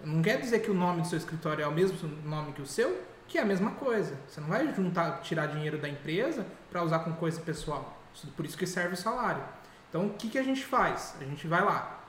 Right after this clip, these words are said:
custo mensal, opera-, pra mim operar. Então, eu vou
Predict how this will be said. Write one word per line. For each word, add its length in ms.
custo 220
mensal, 640
opera-, 260
pra 280
mim 140
operar. 720
Então, 240
eu 60
vou 340